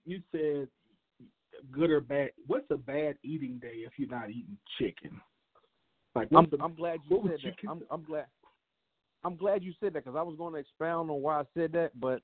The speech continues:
Speaker 2: you know, I don't like to, <laughs> uh, give overlong or overdrawn answers. So I'm glad you asked me that question. And people always ask me, "What's a bad day for you?" A bad day for me is where I become a starchitarian. And people don't realize when we eat an excessive amount of starches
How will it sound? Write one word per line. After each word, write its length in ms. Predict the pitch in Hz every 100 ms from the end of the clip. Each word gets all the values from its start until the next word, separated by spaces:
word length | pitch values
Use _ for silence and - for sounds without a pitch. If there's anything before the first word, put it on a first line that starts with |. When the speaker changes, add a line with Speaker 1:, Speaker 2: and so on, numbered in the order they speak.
| _ -
Speaker 2:
you 100 | 147
know, 160 | 120 127
I 80 |
don't 140 | 139 135
like 180 | 131 117
to, 180 | 117 - _ -
<laughs> 380 | 139 - - 135
uh, 160 | 135
give 300 | 123 143 143 131
overlong 540 | 147 143 143 143 131
or 80 | 117
overdrawn 440 | 139 131 131 127 127
answers. 360 | 147 - 143 - _ _ _
So 60 | 139
I'm 80 | 143
glad 220 | 160 151
you 120 | 143 139
asked 200 | 135 143
me 60 |
that 120 | 131
question. 440 | - 170 143 - 107
And 100 | 110
people 260 | - 160 143
always 260 | 143 135 131
ask 180 | 131 123
me, 60 |
"What's 260 | 117 190 190
a 60 |
bad 300 | 147 165 151
day 140 | 143 139 -
for 80 |
you?" 240 | 127 127 110 _ _ _ -
A 60 |
bad 300 | 110 180 214
day 140 | 185 180
for 140 | 151
me 260 | 156 170 151
is 80 | 127
where 180 | 131 120
I 80 | 143
become 320 | 139 - 127
a 60 | 117 -
starchitarian. 720 | 131 - 104 143 131 113 82 _
And 420 | 135 139 131 127 120 _ _ _ _
people 240 | - 233 202
don't 200 | 170 127
realize 440 | 170 151 127 113 - _ -
when 200 | 131 143
we 120 | 185
eat 280 | - 202 180 _ _ _
an 140 | 135 127
excessive 560 | 117 - 175 175 170
amount 300 | 139 143 151
of 80 | 135 -
starches 480 | 151 156 160 160